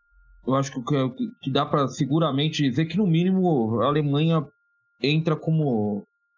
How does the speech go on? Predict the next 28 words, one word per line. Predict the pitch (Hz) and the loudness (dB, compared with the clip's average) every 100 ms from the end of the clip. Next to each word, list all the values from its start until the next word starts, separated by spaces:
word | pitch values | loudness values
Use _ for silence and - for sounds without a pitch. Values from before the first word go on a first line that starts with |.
| _ _ _ _ | _ _ _ _
ligeira | - 131 113 151 | -2 0 0 0
favorita | 143 160 143 143 123 120 123 | 0 0 0 2 0 0 0
nesse | 117 117 | 0 -2
jogo, | 110 123 143 | -2 -2 -2
porque | - 185 | -4 -2
é | |
um | 190 | 0
basquete | 165 - 160 160 | -2 -2 -2 -2
melhor | 147 127 135 | -2 0 -2
do | 139 | -2
que | |
o | 135 | -2
da | 123 | -2
Espanha | 117 131 123 | -2 -4 -2
até | 123 | -2
agora, | 123 110 131 | -2 0 0
embora | 151 147 | 2 0
a | 151 | 0
Espanha | 143 143 143 | -2 -2 0
seja | 156 | -2
um | 143 | -4
time, | - 143 | -4 -2
uma | 135 | -2
seleção | 123 131 123 143 | -2 -2 -2 -4
com | 139 | -4
muito | 143 | -4
mais | 143 143 | -2 -4
rodagem. | 147 127 110 104 101 | -2 -2 0 -2 -6